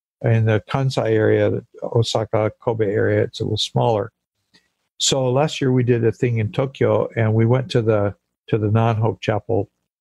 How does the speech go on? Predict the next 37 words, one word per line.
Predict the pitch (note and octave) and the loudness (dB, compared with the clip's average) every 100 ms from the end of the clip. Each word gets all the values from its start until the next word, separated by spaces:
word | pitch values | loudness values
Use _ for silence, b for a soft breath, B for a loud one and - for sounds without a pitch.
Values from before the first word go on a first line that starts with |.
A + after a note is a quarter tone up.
| _ _ _ | _ _ _
affiliated | B2 C3+ A#2 A2 G#2 G2+ - | -4 0 0 0 0 -4 -4
churches. | - A2 - G#2+ - - b b b b b - | -2 0 -2 -6 -6 -12 b b b b b -2
And, | B2+ B2 B2 B2 - _ | 0 2 0 -2 -10 _
you | C3+ | 0
know, | B2 | 2
our | C3 | 2
guys | C3 C3+ B2+ - | 2 0 -2 -4
<laughs> | |
are | C3+ | 0
going, | A#2+ B2+ B2 - b b - | 0 0 -2 -8 b b -2
in | |
the | B2 | 0
beginning, | A#2+ A#2+ B2+ B2 | 2 2 2 0
they're | A#2 A2 | 0 0
going, | B2 A#2 A#2 | 0 -2 0
I | A#2 | 0
go, | A2 A#2 | 0 0
"How | B2+ | 0
many | C3+ C3+ | 0 0
are | |
gonna | A#2+ A#2+ A2+ | 0 -2 -2
come?" | - D3 C3 | -4 -2 0
And | A2+ | 0
they | |
go, | A2+ A#2+ | 2 0
"Well, | A#2 B2 B2+ | 0 0 2
we're | B2+ | 2
shooting | B2+ E3 B2+ | 0 -2 -2
for | A#2+ A#2 | -2 -2
thirty." | - C#3+ C3+ G#2+ | 0 0 0 -2
And | G#2+ | -2
I | |
go, | A2 | 0
"Whoa, | A#2 G3 F3 | 2 2 2
whoa, | C#2 | 0
whoa. | A2 - _ b b _ - | -2 -6 _ b b _ -2
We, | C#3 | 0